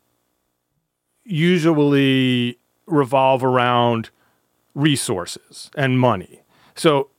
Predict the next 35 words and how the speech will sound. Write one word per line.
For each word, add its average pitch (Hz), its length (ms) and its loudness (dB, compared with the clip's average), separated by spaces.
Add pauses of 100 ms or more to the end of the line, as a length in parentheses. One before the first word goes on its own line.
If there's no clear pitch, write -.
(580)
and 156 160 2
that's 151 220 -2
the 160 80 2
thing 143 240 0
that 131 100 2
I 131 60 2
think 120 240 -2
you're 135 200 2
hearing, 120 480 0 (160)
I'm 123 140 -2
sure, 120 540 2
about 117 420 2 (180)
this 151 300 -2
team 117 240 -2
selection. 123 520 -2
Oh, 147 360 2 (600)
U 156 200 0
S 151 140 -2
A 143 100 2
Cycling, 131 480 0
Mud 127 220 2
Fun, 117 160 -2
whoever 135 760 0 (600)
doesn't 151 320 0
have 131 280 -2
the 135 80 0
money 120 600 0
to - 160 -6
send 120 440 0
a 120 100 0
full 113 260 -2
team. 92 420 -8 (1080)
True 175 200 0
or 151 140 4
untrue? 107 320 -6